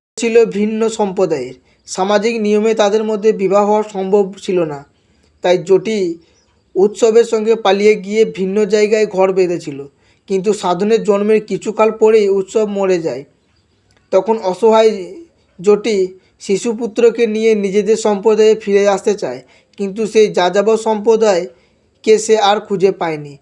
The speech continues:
জটি অনেক খোঁজাখুঁজি করে শেষে হতাশ হয়ে এক সন্ন্যাসীর আশ্রয়ে ওঠে, কিন্তু সেখানে সে থাকতে পারে না। যুবতী জটির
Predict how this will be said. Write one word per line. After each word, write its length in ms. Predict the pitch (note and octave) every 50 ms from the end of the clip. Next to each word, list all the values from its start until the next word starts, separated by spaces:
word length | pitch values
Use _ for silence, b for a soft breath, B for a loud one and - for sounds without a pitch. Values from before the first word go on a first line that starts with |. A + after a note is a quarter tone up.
| _ _ _ _ _ - E3+
জটি 300 | F3+ G#3+ G#3+ A3 A#3+ A#3
অনেক 340 | G3+ G#3 G#3+ A3+ A3+ A3
খোঁজাখুঁজি 580 | A3 - G3 F#3+ G3 A3+ A3 A3 A3+ A3 G3+ A3
করে 400 | G#3 G#3+ A3 A3 A3 A3 G#3 F#3+
শেষে 280 | - G#3 F#3+ G3 A3 G3 - -
হতাশ 420 | F3+ F3+ F3+ A3 A3 A3 A3 A3+
হয়ে 240 | A3+ A3 G#3 F#3+ F#3+ b b b b b b b b
এক 200 | G#3 G#3+ G#3+ -
সন্ন্যাসীর 580 | - - G3 G3 G3+ G#3 G#3+ G3+ G#3 - A3
আশ্রয়ে 540 | A#3 G3 F#3+ F#3 - - G#3+ G3+ G#3 G#3 G#3
ওঠে, 360 | G3 E3+ D3 - C#3 A#2+ B2 - _ _ _ _ _ _ _ _ _ _ _ -
কিন্তু 220 | G3 G3 F#3+ A3 G3+
সেখানে 400 | - G#3+ G3 G3+ G#3+ A3 A3 -
সে 100 | A#3 A3
থাকতে 340 | A3 G#3+ F#3+ G3+ - A3
পারে 300 | G3+ G#3 F#3+ E3+ E3 D#3
না। 200 | D3+ D3 C#3+ C#3 _ _ _ _ _ _ _ - E3+ D#3
যুবতী 500 | D#3 G3 G3 F#3+ A3+ A3+ A3 A3+ A#3+ A3
জটির 580 | F3+ F#3+ G3 F3+ - A#3+ G#3+ G3 F#3 F#3 -